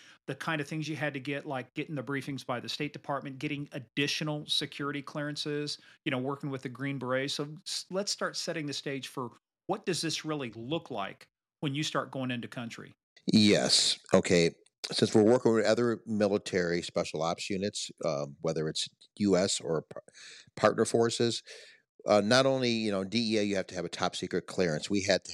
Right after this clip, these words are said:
Speaker 2: have an S C I top secret clearance. So that entails us being read on to additional programs.
Speaker 1: And for the folks that are listening out there, when we say S C I, we mean secure compartmentalized information. So you have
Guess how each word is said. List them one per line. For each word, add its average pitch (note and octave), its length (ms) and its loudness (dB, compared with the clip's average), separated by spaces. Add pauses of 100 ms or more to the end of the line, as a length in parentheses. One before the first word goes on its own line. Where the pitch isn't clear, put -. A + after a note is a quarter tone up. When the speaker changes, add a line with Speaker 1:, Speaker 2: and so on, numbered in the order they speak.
Speaker 2:
have F2 140 2
an D#2+ 180 -10
S F#2 160 2
C F#2+ 300 0
I E2+ 340 2
top - 300 -6
secret D2+ 340 -8
clearance. - 520 -12 (480)
So D#2+ 600 0
that F2 320 4 (720)
entails F2+ 840 2
us F2 220 2
being G2 320 2
read F#2 260 6
on F2 280 4
to - 140 -2
additional D#2+ 440 -2
programs. - 800 0 (320)
Speaker 1:
And C#3+ 260 -2
for D#3 200 -4
the C3+ 100 -4
folks D3 360 -8
that C#3+ 120 -2
are B2+ 80 -2
listening C3+ 340 -6
out A#2+ 140 -6
there, A#2+ 180 -8
when B2+ 240 -8
we B2 80 -6
say B2+ 240 -6
S C3+ 140 -2
C C#3 220 -6
I, C3 160 -4
we B2+ 120 -8
mean B2+ 160 -6
secure - 380 -8
compartmentalized B2+ 960 -6
information. B2+ 560 -6
So - 140 -8
you A#2+ 160 -8
have A#2 260 -10